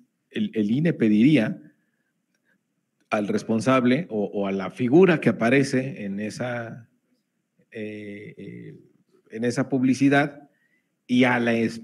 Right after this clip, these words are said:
a la empresa dueña del espectacular que lo retire. Entonces, no, no hay intervención del partido. Nosotros, si es ese caso, pues vamos a apurar a que se retire, porque si ya, si no, la sanción es cargarlo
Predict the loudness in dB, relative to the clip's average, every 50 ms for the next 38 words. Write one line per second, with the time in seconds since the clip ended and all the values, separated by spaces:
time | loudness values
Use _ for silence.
0 | -14 -10 -6 -4 -2 -2 -2 -2 0 2 2 2 4 2 2 2 4 4 4 4
1 | 4 2 2 2 0 -2 -4 -10 -16 _ _ _ -8 -4 -2 0 0 0 -2 -4
2 | -8 -8 -6 -6 -6 -4 -2 0 0 0 -2 -4 -10 _ _ _ _ _ _ _
3 | _ _ _ _ _ -4 -4 -4 -4 -6 -6 -6 -4 -4 -4 -6 -8 _ _ _
4 | _ _ _ _ _ _ _ _ _ _ _ _ _ -20 -20 -20 -20 _ _ _
5 | _ _ _ _ _ -4 -2 -2 -2 -2 -2 -2 -2 -2 -2 -2 -2 0 0 0
6 | -2 -4 -6 -10 -18 _ _ _ _ _ _ _ _ -8 -6 -4 -2 -2 -2 0
7 | 0 0 0 0 -2 -2 -2 -2 -2 0 0 0 0 0 -2 -4 -2 0 0 0
8 | 0 2 0 2 2 2 2 0 -2 -12 -18 -18 -20 -20 -20 _ -4 0 0 2
9 | 4 4 2 2 2 2 0 0 0 0 0 0 0 0 0 0 -2 -4 -4 -4
10 | -4 -2 0 0 0 -2 -4 -6 -6 -4 -4 -4 -4 0 0 2 2 2 0 -2
11 | -6 -10 -8 -8 -4 -4 -4 -4 -6 -12 -12 -8 -6 -2 0 2 2 2 2 2
12 | 2 2 2 2 2 2 0 -2 -8 -14 -20 -20 _ _ _ _ _ _ -2 0
13 | 0 -2 -2 -10 -10 -4 -2 -2 -2 -2 -2 -2 -2 0 0 -2 -2 -2 -4 -6